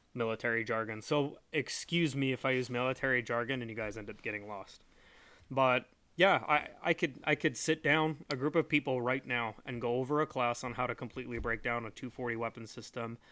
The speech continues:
the M sixteen, the M triple seven A two howitzer, uh, the use of the panoramic telescope, artillery operations, maneuver operations for an artillery battery, direct fire operations for an artillery battery,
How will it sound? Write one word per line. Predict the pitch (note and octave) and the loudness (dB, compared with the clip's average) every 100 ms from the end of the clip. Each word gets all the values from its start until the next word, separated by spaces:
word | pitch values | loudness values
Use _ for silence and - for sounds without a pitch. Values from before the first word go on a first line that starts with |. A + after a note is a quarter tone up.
| - _ - | -20 _ -8
the | A#2 A2+ A2+ A2 G#2 - - - | -4 -2 -2 -4 -6 -16 -12 -4
M | B2 | -4
sixteen, | A#2+ A#2+ - - C3 B2+ C3 C3+ | -4 -8 -10 -8 -4 -2 -2 -2
the | A#2 A#2 A2+ G#2+ A2+ - _ C#3 | -2 -2 -2 -4 -8 -18 _ -8
M | B2 | -6
triple | - A2+ | -6 -8
seven | - C3+ A#2+ A#2 | -4 -4 -2 -4
A | A#2 | -4
two | A2 B2+ A2+ | -6 -8 -4
howitzer, | B2 C3 C3+ - A#2+ A2 G#2+ _ - _ _ _ _ | 0 0 0 -4 -8 -8 -10 _ -20 _ _ _ _
uh, | - A2 A2 G#2+ | -10 -6 -6 -6
the | A#2 | -4
use | A#2 B2+ - | -2 -2 -2
of | A#2 | -4
the | A#2+ | -4
panoramic | - A#2+ A#2+ A#2+ A#2+ - | -2 -2 0 0 -2 -2
telescope, | B2+ C3 - A2+ G#2 G2 - _ _ _ _ _ _ | -2 -2 -4 -6 -6 -8 -16 _ _ _ _ _ _
artillery | A2+ - C#3+ D3 C3+ | -8 -2 0 2 2
operations, | B2 A#2 A#2 A2+ G#2+ A2+ G#2+ | 2 0 0 0 -2 -8 -6
maneuver | C3 F#3+ G3+ D#3+ | 0 2 4 4
operations | C3+ A#2+ B2 A#2 A2 A#2+ A2 | 4 0 -2 -2 -4 -8 -8
for | - A2+ | -6 -4
an | A#2 | -2
artillery | A#2+ - E3 D#3+ C3 | -4 -2 0 2 2
battery, | A#2 A2+ A2 G#2 | 2 0 -2 -2
direct | G2+ A2+ A#2 | -2 -2 -2
fire | - C#3 D#3 | 0 2 2
operations | C3 - A#2 A2+ B2 A2 | 0 -2 -4 -4 -6 -10
for | B2 | -8
an | A2+ | -6
artillery | A2 G#2+ A2+ A2 A2 | -8 -10 -8 -6 -6
battery, | G#2+ G#2 G#2 G2 | -6 -8 -8 -10